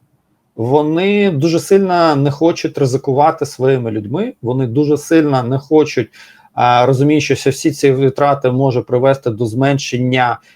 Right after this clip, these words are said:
а, споживання всередині, ну, і різ-, різноманітних соціальних програм, виплат, економічного розвитку і так далі.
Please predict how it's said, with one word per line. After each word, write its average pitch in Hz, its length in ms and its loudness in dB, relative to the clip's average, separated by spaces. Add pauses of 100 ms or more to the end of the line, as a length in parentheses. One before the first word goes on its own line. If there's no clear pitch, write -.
(200)
а, 117 480 4
споживання 135 720 0
всередині, 127 560 0
ну, 143 240 0
і 123 220 2
різ-, 156 520 4
різноманітних 160 600 0
соціальних 190 640 0
програм, 170 520 0
виплат, 175 640 2
економічного 165 720 -2
розвитку 147 560 0
і 143 80 -4
так 135 240 -4
далі. 113 360 -2